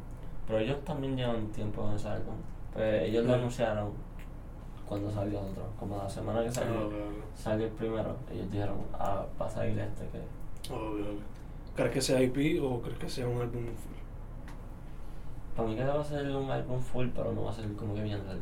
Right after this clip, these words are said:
Speaker 1: Va a
Speaker 2: Ok.
Speaker 1: tener como diez, ocho canciones.
Speaker 2: Va a ser como el de No Name, que era como
Speaker 1: Ujú.
Speaker 2: treinta minutos, no llega a cuarenta.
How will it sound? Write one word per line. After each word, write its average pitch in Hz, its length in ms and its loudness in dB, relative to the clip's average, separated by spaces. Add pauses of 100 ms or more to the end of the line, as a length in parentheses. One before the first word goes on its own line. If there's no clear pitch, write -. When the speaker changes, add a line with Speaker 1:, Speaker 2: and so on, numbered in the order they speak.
(480)
Speaker 1:
Va - 60 2
a 135 80 2
Speaker 2:
Ok. 117 60 4
Speaker 1:
tener 110 140 2
como 104 340 0 (920)
diez, 190 440 2 (320)
ocho - 200 -2
canciones. - 340 -4 (240)
Speaker 2:
Va 127 60 0
a 120 40 -2
ser 117 160 0
como 190 200 0
el 127 40 2
de 120 120 2
No 120 100 0
Name, 120 280 -2
que 120 120 -6
era 120 120 -4
como 120 140 2
Speaker 1:
Ujú. 113 680 0 (600)
Speaker 2:
treinta 123 280 0
minutos, 117 520 2 (320)
no 127 100 -2
llega 113 200 2
a - 20 2
cuarenta. 117 380 -4